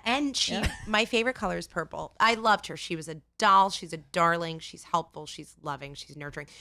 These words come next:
Speaker 1: That's where we differ, but we look alike. And, um, she was probably my favorite.
Speaker 2: She was great.
Speaker 1: Because I, I would say a close second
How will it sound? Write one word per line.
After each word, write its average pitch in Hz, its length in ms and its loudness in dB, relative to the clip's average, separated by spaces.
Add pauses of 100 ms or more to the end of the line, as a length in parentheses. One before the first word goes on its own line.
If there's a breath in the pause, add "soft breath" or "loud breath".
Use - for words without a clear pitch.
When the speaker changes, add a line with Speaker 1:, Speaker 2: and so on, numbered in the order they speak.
(160 soft breath)
Speaker 1:
That's 214 240 4
where 208 100 2
we 170 140 -2
differ, - 480 -8
but 196 100 2
we 180 140 0
look 147 240 -14
alike. - 420 -20 (480)
And, 165 400 0
um, 156 460 0 (240)
she 269 200 -8
was 359 200 -12
probably 269 320 -6
my 226 120 -8
favorite. 185 460 -10
Speaker 2:
She - 100 -12
was 139 160 -12
great. - 240 -20 (240 soft breath)
Speaker 1:
Because 277 260 0 (120)
I, 262 400 4
I 226 120 4
would 240 120 -4
say 277 120 0
a 220 40 0
close 220 400 -4
second 170 540 -4